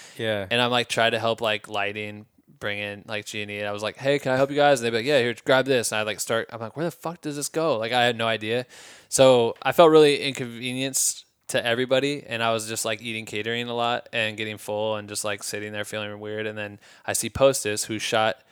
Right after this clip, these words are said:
Speaker 2: B T S For Your Karate video, and he was D I T ing
Speaker 1: Mm.
Speaker 2: Chris's
Speaker 1: Right.
Speaker 2: video. And I was like,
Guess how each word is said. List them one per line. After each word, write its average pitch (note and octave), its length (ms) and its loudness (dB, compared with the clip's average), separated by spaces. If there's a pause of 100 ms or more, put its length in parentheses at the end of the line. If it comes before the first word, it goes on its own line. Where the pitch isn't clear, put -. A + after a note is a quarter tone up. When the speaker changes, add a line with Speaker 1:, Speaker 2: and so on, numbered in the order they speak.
(360)
Speaker 2:
B A#2 140 -2
T A#2 160 0
S A2 140 2
For - 120 -8
Your G#2 120 -4
Karate A2 320 -2
video, G2+ 280 -4
and G2 100 -8
he A2 60 -8
was G#2+ 120 -10
D A2 180 -6
I G2+ 60 -2
T G#2+ 360 -8
ing G#2 140 -16
Speaker 1:
Mm. - 60 -20
Speaker 2:
Chris's G#2+ 400 -6
Speaker 1:
Right. G2 120 -12
Speaker 2:
video. D#2 240 -10 (400)
And A2+ 80 -2
I A2+ 60 2
was A2+ 140 -2
like, A2+ 260 -10